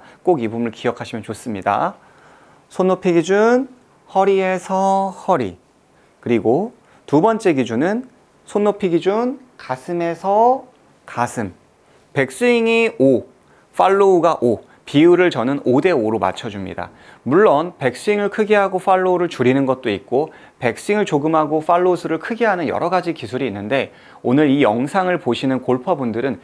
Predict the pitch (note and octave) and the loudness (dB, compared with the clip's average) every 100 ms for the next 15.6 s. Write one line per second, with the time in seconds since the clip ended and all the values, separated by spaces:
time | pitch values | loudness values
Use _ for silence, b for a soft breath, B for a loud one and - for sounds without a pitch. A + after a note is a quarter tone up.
0 | B B - C#3+ C3+ A#3 B3 A3 G3+ F#3+ | B B -4 -2 2 4 4 2 0 0
1 | F3+ E3 D3+ D3 C#3+ - F#3 F3+ G#2+ A#2 | 0 0 2 2 -2 -4 -4 -2 -2 -2
2 | A#2+ - - E3+ - B2+ F3 F#3+ B2 D3 | -4 -10 -4 -2 0 2 4 4 0 -2
3 | - - C3 D#3 D3+ F#3 F#3 A2 B2 C3 | -10 -8 -4 0 0 0 -2 -2 0 0
4 | A#2 A2 A2 - B2 A2 F#2+ - F#2 F#2+ | 0 -2 -6 -2 0 -2 -4 -10 -10 -10
5 | E2 _ B B B - - A2+ A#3+ C#3 | -10 _ B B B -2 0 2 0 0
6 | B2+ A2 A2 - G3+ A#3+ B3+ B B - | 2 2 0 2 0 0 -2 B B -4
7 | G#3+ A3 A3+ A#3+ B3+ _ - A#2+ A#2+ F#2 | 0 0 0 -2 -8 _ -8 -6 -6 -10
8 | - _ _ _ _ B2 B2 C3+ D3 F3+ | -14 _ _ _ _ 0 2 0 0 2
9 | F3 D#3+ G3+ G2 B B B G2 G#2 C#3 | 2 0 -2 -6 B B B -8 2 4
10 | A3 C#4 - D3 G#2 G2+ F#2 F2+ F2+ F2 | 4 2 0 -2 -4 -8 -10 -10 -10 -8
11 | G#2 B2 D#3+ D#3+ A2+ G#2 G2 A2+ - F#3 | -2 2 0 0 -4 -4 -4 -8 -6 -4
12 | E3 C3 D#3+ G3+ A#3 B3+ B3+ B B B | -2 -2 0 2 2 0 -4 B B B
13 | - B2 B2+ - E3 D#3+ D3+ E3+ F#3 G3+ | -2 -2 -2 -4 -2 -2 -2 0 0 -2
14 | F#3+ B2+ D3+ F3 F3 D#3 C3+ E3 G#2+ A#2 | -4 -2 -2 -4 -4 -4 -2 -2 -2 -2
15 | C3 - - F2+ F#2 - | -2 -6 -8 -8 -8 -16